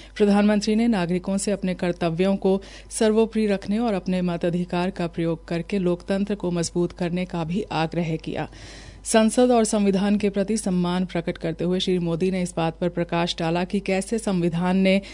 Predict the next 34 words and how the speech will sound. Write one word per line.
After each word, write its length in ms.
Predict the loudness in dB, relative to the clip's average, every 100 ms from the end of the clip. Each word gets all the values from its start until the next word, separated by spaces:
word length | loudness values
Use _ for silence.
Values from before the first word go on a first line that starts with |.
| -18 -6 2
निम्न 360 | 4 6 4
पृष्ठभूमि 640 | 4 2 2 0 0 0 2
के 140 | 0
व्यक्तियों 480 | 0 -2 -2 -4 -4
को 140 | -4
सर्वोच्च 520 | -4 -2 0 0 0 -2
स्तर 320 | -2 -2 -2
पर 180 | 0 0
राष्ट्र 360 | 0 -2 -4
की 140 | -4 -4
सेवा 280 | -2 -2 -2
करने 320 | -4 -2 -2
के 120 | -2
लिए 120 | -2 -2
सशक्त 520 | -2 -2 -2 -4 -2
बनाया 380 | 0 0 0 -2
है। 220 | -4 -6 -10 -18 -16 0
उन्होंने 340 | 4 6 6 4
डॉक्टर 300 | 2 0 0
राजेंद्र 500 | 0 2 0 0 0
प्रसाद, 540 | 0 0 2 2 0 -6 -16 -14 2
डॉक्टर 320 | 4 4 4
बाबा 300 | 4 4 4
साहेब 340 | 2 0 2 0
भीमराव 520 | 0 2 2 2 0
अंबेडकर 520 | 0 0 0 -2 0
और 220 | 0 0 0
कई 180 | 0
प्रतिष्ठित 720 | 0 -4 0 0 0 0 -2 -2 -16 -4
महिला 340 | -2 0 0 0
सदस्यों 500 | 0 -2 -2 -2 -2
को 140 | 0
याद 280 | 0 0 -2
किया, 320 | 0 2 2